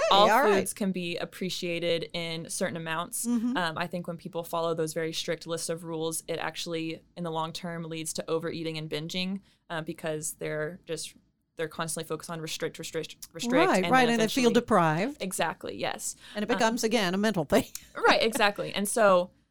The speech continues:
Speaker 1: of course, anything can be eaten in excess, and then it would be negative. Um, so
Speaker 2: Yeah.
Speaker 1: sugar in excess, of course, is negative. Water, even in excess, is negative.
Speaker 2: Oh, yeah. Oh, I remember some radio station did,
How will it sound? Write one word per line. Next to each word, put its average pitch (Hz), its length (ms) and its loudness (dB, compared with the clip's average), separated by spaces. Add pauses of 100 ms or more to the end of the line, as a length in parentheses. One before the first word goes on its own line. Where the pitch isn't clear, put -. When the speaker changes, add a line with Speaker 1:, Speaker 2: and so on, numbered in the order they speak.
(220)
Speaker 1:
of 226 120 -4
course, 254 280 4
anything 208 520 -2
can 196 160 0
be 180 160 -2
eaten 180 120 -6
in 160 120 -6
excess, 202 400 -2
and 175 120 -4
then 165 120 -6
it 147 40 -8
would 165 140 -6
be 170 120 -6
negative. 196 520 -4
Um, 165 220 -4
so 196 180 0
Speaker 2:
Yeah. 160 40 0
Speaker 1:
sugar 180 280 -2
in - 80 -4
excess, 175 340 -2
of 175 80 -8
course, 175 240 -4
is 185 80 -8
negative. 180 400 -2 (240)
Water, 214 300 4
even 156 240 -4
in 135 80 -6
excess, - 400 -8
is 160 100 -10
negative. - 420 -6
Speaker 2:
Oh, 311 120 6
yeah. 214 360 6 (200)
Oh, 320 180 6
I 226 120 4
remember 208 340 0
some 208 240 0
radio 190 300 4
station 170 500 -2
did, 170 260 -2